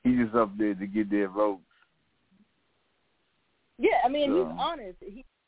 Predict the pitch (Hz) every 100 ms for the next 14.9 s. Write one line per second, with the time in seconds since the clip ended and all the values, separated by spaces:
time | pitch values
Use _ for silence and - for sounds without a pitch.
0 | _ - 269 - 202 247 247 196 262 269
1 | - 208 190 175 175 170 - _ _ _
2 | - 254 349 - - 254 240 233 233 175
3 | 165 - 262 262 214 175 156 143 - 170
4 | 175 185 175 190 190 226 208 190 180 170
5 | 180 185 214 180 170 170 165 208 185 180
6 | 170 - 180 180 180 175 170 165 165 175
7 | 185 175 - _ - _ _ _ _ _
8 | _ _ _ _ _ - 233 233 202 190
9 | - _ - 320 262 202 240 285 233 190
10 | 185 - _ _ 185 226 247 208 180 160
11 | 208 208 196 190 175 175 175 160 - 180
12 | 190 185 190 180 - 175 165 214 196 -
13 | 202 190 175 165 175 190 196 180 180 170
14 | 170 208 180 175 185 180 214 185